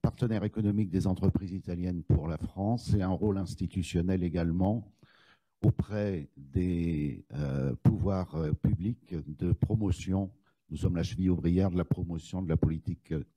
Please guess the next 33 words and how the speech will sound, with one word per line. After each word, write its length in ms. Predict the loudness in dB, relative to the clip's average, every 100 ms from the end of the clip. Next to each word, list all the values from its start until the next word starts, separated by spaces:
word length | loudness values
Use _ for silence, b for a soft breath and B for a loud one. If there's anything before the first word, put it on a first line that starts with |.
| -4
commerciale 640 | 0 0 -2 -2 0 0 -2
extérieure 760 | -6 -4 0 4 4 4 4 0 -4
de 240 | -4 0
l'Italie 440 | 2 2 -2 -2 -10 B B B B B B
à 80 | -4
travers 460 | -2 0 0 -2 -2
un 120 | -2
réseau 480 | 2 2 4 4 4
de 160 | 2
cinquante-huit, 800 | 0 2 0 2 -2 0 0 2
euh, 220 | 2 4
implantations 840 | 2 2 2 0 -2 -4 -2 -2 -4 -10 _ _ _ _ -2
dans 100 | -2
cinquante-huit 520 | 0 0 2 2 0
pays. 340 | 2 2 0 -4 _ b b b b 0
Donc, 340 | 2 2 0
euh, 320 | 4 4 2 -6 _ _ _ -6
nous 320 | 0 4 4
avons 260 | 4 2 2
dès 160 | 2
le 80 | 2
départ, 400 | 2 0 0 -2
en 80 | 0
mille 140 | 0
neuf 140 | 0 0
cent 180 | -2 -2
quatre-vingt-dix, 800 | -2 0 2 2 4 4 4 2
adhéré 400 | 2 2 4 2
au 80 |
comité 360 | 2 0 -2 -2
de 80 | -4
la 80 | -6
Transalpine. 680 | -8 -8 -8 -8 -14 -20